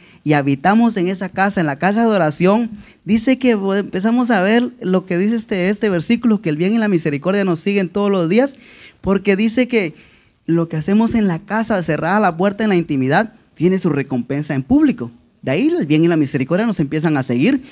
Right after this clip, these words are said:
pero todo es a causa de que cerramos la puerta y en esa casa tuvimos comunión con el Padre, oramos a nuestro Padre que está en secreto.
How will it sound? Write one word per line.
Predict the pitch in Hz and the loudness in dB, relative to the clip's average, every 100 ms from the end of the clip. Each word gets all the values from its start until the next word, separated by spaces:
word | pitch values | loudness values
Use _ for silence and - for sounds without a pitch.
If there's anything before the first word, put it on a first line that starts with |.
| - | -8
pero | - 302 - | 0 2 4
todo | 311 330 | 4 2
es | 330 | 0
a | 294 | -2
causa | 196 233 247 | 0 0 2
de | 220 | 0
que | 165 | 0
cerramos | 160 143 143 208 233 | -2 -2 0 2 4
la | 170 - | 2 2
puerta | 196 247 339 - _ _ _ _ _ - | 2 2 -4 -6 _ _ _ _ _ -10
y | 147 139 | -6 -4
en | 131 | -2
esa | 143 160 196 | -4 -6 -6
casa | 180 214 294 285 _ _ _ _ _ _ _ - | -4 -2 -4 -8 _ _ _ _ _ _ _ -4
tuvimos | 135 143 143 | 0 2 2
comunión | 131 127 127 | 0 0 0
con | 127 | -2
el | 123 | -4
Padre, | 170 202 156 | -2 0 0
oramos | 135 156 180 | 0 0 0
a | 156 | 0
nuestro | 135 120 | -2 -4
Padre | 117 147 180 180 175 | -6 -4 -2 -2 -2
que | 131 | -6
está | 123 123 | -6 -4
en | 139 | -2
secreto. | 165 247 294 285 156 | -2 0 0 0 -4